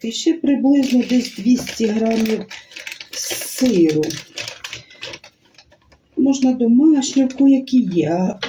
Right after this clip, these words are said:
але головне кисломолочний. Так, поклала я сир сюди, тепер, е, потру я часничок на терку, на таку,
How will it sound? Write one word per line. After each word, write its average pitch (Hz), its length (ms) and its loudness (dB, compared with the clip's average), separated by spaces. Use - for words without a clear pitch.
але 247 240 2
головне 254 460 4
кисломолочний. 202 1040 -2
Так, - 300 -4
поклала 254 380 0
я 240 140 0
сир 330 380 0
сюди, 170 420 0
тепер, 175 540 -2
е, 190 120 -2
потру 220 440 0
я 233 160 4
часничок 269 720 0
на 302 120 6
терку, 269 480 2
на 240 120 4
таку, 233 600 2